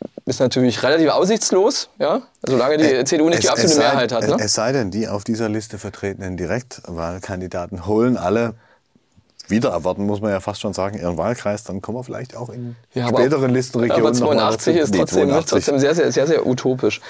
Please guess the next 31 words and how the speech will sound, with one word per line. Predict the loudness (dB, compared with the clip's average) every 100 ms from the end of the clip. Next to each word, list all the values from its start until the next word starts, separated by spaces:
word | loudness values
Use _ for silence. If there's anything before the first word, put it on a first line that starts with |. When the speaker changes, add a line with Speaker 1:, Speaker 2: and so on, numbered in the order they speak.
| -18 -6
Speaker 1:
Was, | -4 -4 -12 _
was | -2
ich | -2 2
finde, | 2
was | 2 0
mir | 0 2 2 2 0
auffiel | 0 -2 -4 -14 -10 -2 2 2
unter | 2 0 0
anderem | 0 2 2
ist, | 0 -4 -4
ähm, | -2 -2 -2
weil | -2 0
du, | -2 -4 -8
ich | -6
habe | 0 0
ja |
von | 2
diesem | 2 0 0
parteiinternen | -2 -2 0 2 2 0 0 0 2
Ranking | 2 0 0 -2
gesprochen, | -2 -4 -4 -4 -8 _ -20 -20 -20 -8
dass | -6
du | -2
schon | 0 2
auch | 0 0
angucken | -2 0 -2 0 0 0 0
musst, | 0 0 -2
wer | -2 0 0 0
steht | -2 -2
ganz | -2 -2 -2
vorne. | 0 0 -2